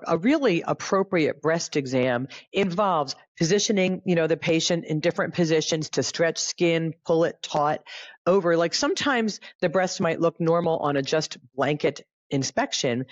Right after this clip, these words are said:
but when you pull skin a certain way, it causes a change in the skin presentation that makes it apparent that there's something there. And then, and like I said, sometimes it's not even just about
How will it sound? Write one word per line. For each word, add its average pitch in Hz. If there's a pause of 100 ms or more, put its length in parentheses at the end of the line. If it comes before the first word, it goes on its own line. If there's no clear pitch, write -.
(220)
but 156
when 156
you 151 (320)
pull 202
skin 196
a -
certain 147
way, 156 (260)
it 151
causes 156
a 139
change 170
in 139
the 143
skin 143
presentation 139
that 131
makes 135
it 127
apparent 131
that 120
there's 123
something 120
there. 127 (400)
And 226
then, 220 (100)
and 190
like 185
I 185
said, 214
sometimes 170
it's -
not 160
even 160
just 156
about 143